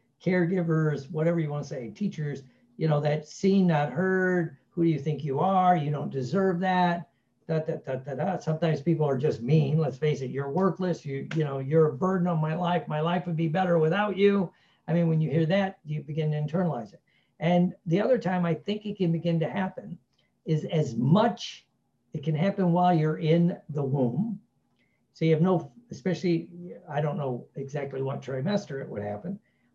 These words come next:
but I think quite young, you're, you're a being and it, and you're forming and you have feelings, you have sensations. Babies move, right? After, I forget what it is, twenty-eight days, they start moving.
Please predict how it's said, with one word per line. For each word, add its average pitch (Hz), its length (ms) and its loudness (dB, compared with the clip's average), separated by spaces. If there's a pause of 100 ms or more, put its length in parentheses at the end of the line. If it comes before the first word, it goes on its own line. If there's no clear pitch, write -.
but 156 320 4 (1800)
I 135 100 4
think 190 200 6
quite 170 240 4
young, 180 400 4 (300)
you're, 175 420 8 (600)
you're 151 280 4
a - 20 -2
being 208 600 2 (220)
and 147 140 -4
it, 147 160 -6 (240)
and 151 140 0
you're 135 120 0
forming 190 640 2 (400)
and 156 100 2
you 202 80 4
have 196 140 4
feelings, 214 380 -2
you 143 60 0
have 151 120 2
sensations. 202 720 0
Babies 147 400 2
move, 196 460 4
right? 139 260 -2
After, 147 580 -2
I - 240 -20
forget 131 260 -6
what 117 140 -8
it 110 140 -8
is, 131 260 -6
twenty-eight 127 460 -8
days, 135 320 -4
they - 100 -8
start 165 260 -8
moving. 202 320 -4